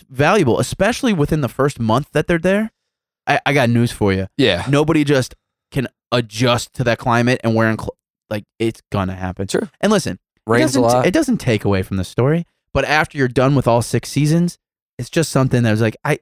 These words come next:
Speaker 1: I think I would like to have just some kind of explanation.
Speaker 2: Yeah.
Speaker 1: Yeah, I don't know. Okay. That's my dumb, silly stuff out the way. Okay.
Speaker 2: Okay.
Speaker 1: I just, I, it's just, imme-, those are immediate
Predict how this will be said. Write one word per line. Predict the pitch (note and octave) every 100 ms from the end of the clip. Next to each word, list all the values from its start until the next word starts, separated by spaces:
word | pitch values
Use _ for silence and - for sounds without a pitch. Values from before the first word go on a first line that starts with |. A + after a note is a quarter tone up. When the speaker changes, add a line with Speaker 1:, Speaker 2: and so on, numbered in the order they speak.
| -
Speaker 1:
I | A#2+
think | - E3+
I | D3
would | A#2+
like | A2+ A2+
to | A2+
have | A2 A2 G2+
just | - G#2+
some | - A#2+ A#2
kind | A2 G#2+ G#2
of | G2+ G2 - _ _ _ _ _ -
explanation. | A2+ A#2 B2+ A#2+ - _
Speaker 2:
Yeah. | - G#2+
Speaker 1:
Yeah, | A2+ B2+
I |
don't | A#2+
know. | - - _ _ _ _ _ -
Okay. | C#3 F#2+ - _ _
That's | E3+ G3
my | F#3
dumb, | D#3 C#3
silly | B2+ A2+
stuff | G2+ - -
out | - G2+
the | G2+
way. | G2+ - -
Okay. | - G#2+
Speaker 2:
Okay. | A2 C3+
Speaker 1:
I |
just, | C3+ C3 -
I, | C3
it's | G#2+ C3
just, | C3+ - _ _ _ _ -
imme-, | C#3+ D#3
those | C#3 F3+ E3
are | C#3+
immediate | C#3 C#3 B2+ A#2